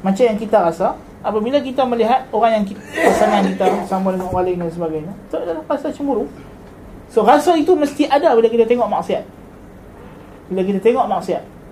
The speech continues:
berlakunya maksiat. Dan fitrah manusia memang Tuhan cipta dia ada rasa cemburu pada benda yang tak elok.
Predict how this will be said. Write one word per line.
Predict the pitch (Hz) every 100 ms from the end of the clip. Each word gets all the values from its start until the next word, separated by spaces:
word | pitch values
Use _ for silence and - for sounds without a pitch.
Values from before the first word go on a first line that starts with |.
| -
berlakunya | 170 190 196 220 190
maksiat. | 170 107 - - - - - - - - - - 202
Dan | 196
fitrah | 196 285 392 247
manusia | 226 190 190 277 311
memang | 294 247
Tuhan | - 247 254 -
cipta | - 240
dia | 220 226
ada | 220 208
rasa | 208 208
cemburu | 208 208 285 240
pada | 208 196
benda | 233 247
yang | 196
tak | 196 -
elok. | -